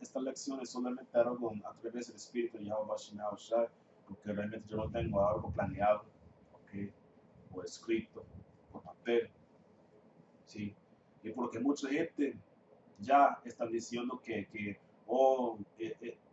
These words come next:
este, eh, es-, es-, es-, este señal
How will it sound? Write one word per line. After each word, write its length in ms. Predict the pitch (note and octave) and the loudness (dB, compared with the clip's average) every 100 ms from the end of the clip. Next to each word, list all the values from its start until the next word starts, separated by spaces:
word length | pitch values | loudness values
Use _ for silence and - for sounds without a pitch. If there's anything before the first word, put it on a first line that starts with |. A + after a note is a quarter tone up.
| - - | -20 -8
este, 720 | B2 - - - B2+ A#2 - - | -8 -8 0 2 2 0 -6 -8
eh, 120 | - - | -8 -8
es-, 280 | - - B2 | -10 -12 -12
es-, 260 | A#2+ - | -12 -10
es-, 300 | B2 A#2+ - _ - - | -8 -8 -12 _ -20 -16
este 260 | A#2 - B2 | -14 -8 -8
señal 560 | - A2 C3+ C#3 - | -6 4 8 8 8